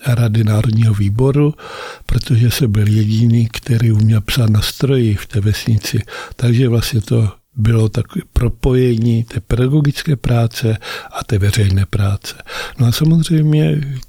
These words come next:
já jako kronikář jsem se snažil o to, abych zachytil reálný stav vesnice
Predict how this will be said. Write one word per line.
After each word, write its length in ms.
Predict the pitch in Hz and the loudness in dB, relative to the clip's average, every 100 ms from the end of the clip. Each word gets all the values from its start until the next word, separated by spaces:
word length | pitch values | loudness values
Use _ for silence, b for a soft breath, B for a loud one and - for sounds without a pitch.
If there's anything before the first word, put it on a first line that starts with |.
| 185 | -4
já 240 | 131 131 | 0 2
jako 300 | 127 120 - | 0 0 -2
kronikář 920 | 95 110 101 98 - 127 143 170 - - B B B | -2 -2 0 -2 -2 -2 -2 -2 -8 -12 B B B
jsem 180 | - 156 | -4 -2
se 160 | 135 143 | 0 -2
snažil 400 | - 143 131 135 | 0 2 2 0
o 120 | - - | -2 -8
to, 240 | - 131 151 | -2 -2 0
abych 500 | 120 110 120 110 - - | 0 0 -2 -2 -8 -6
zachytil 800 | - 107 - 143 - 143 139 143 - 123 | -4 -2 -2 -6 -4 -2 0 -2 -4 -4
reálný 960 | 117 127 135 151 151 151 147 143 143 - | 0 2 2 2 0 2 2 2 0 -2
stav 560 | - - 113 113 - | -8 -4 0 -2 -2
vesnice 840 | 190 110 101 - 120 117 - 139 | -4 -2 -2 -2 -2 0 -2 -2